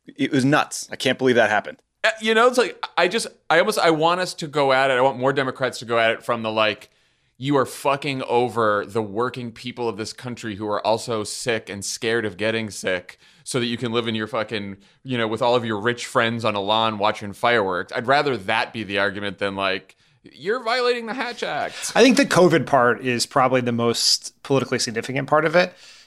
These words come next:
Speaker 3: just in the way that the, the
Speaker 2: Yeah.
Speaker 3: abnormal setting of the Democratic convention reinforced the message about Trump's mishandling of the pandemic. Ha-, seeing all of these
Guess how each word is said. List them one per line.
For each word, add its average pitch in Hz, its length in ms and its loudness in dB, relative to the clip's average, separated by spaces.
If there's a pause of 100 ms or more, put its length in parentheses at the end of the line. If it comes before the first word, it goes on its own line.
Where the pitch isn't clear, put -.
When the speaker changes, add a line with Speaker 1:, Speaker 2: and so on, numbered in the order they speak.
(100)
Speaker 3:
just 202 280 4
in 226 120 4
the 196 80 6
way 143 360 4
that 127 200 -4
the, 131 200 -4 (240)
the 127 460 -4 (720)
Speaker 2:
Yeah. 156 220 4
Speaker 3:
abnormal 151 400 4
setting 135 260 4
of 127 40 -2
the 117 60 2
Democratic 120 520 0
convention 117 460 -4
reinforced 127 840 0
the 107 80 -6
message 107 680 -2
about 107 520 0
Trump's 123 340 -4
mishandling 123 640 -4
of 143 80 -8
the - 80 -8
pandemic. 165 560 0 (640)
Ha-, - 180 -2
seeing 196 400 6
all 156 360 6
of 156 120 2
these 151 160 4